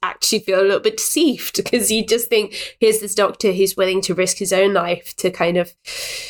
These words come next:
and, and better everybody else's lives around him, when in fact he, he could be extremely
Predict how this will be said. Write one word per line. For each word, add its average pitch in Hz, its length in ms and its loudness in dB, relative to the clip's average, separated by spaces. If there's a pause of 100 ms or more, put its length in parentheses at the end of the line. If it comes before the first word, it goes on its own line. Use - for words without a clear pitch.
(260)
and, 214 220 -2
and 196 300 0
better 185 600 0
everybody 180 500 2
else's 180 280 0
lives 180 240 2
around 180 300 2
him, 165 300 0
when 180 180 2
in 175 80 0
fact - 300 -4
he, 175 280 -4
he 185 180 -2
could 185 280 -2
be 175 120 0
extremely 175 800 0